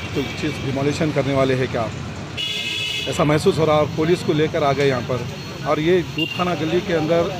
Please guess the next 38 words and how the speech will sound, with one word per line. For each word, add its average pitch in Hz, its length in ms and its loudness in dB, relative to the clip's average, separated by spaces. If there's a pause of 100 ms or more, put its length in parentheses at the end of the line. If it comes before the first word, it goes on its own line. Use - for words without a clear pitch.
(240)
तकरीबन 165 360 0
एक 160 100 0
सौ 170 180 0
से 170 160 -2
ज़्यादा 143 300 2
घर 127 140 0
है 127 100 0
यहाँ 107 160 -4
पर। 110 200 -12 (600)
और 151 100 6
मैं 170 120 6
जब 151 200 6
list 185 260 6
check 202 220 2
करा, 135 320 4 (360)
सिर्फ 214 260 2 (160)
तीन 233 280 4
घर 165 180 2
की 170 180 2
list 151 320 0
है, 170 180 4
जिसमें 160 360 0
एक 151 140 -2
का 151 120 4 (120)
उन्नीस 160 360 2
हज़ार 160 260 4
है, 170 180 2
एक 139 300 -4
का 151 220 0
इक्कीस - 380 0
हज़ार 156 260 6
है 156 180 4 (380)
और 143 120 2
एक 139 160 0
का 151 120 0
बीस 160 320 2
हज़ार 131 260 4
है। 104 160 -8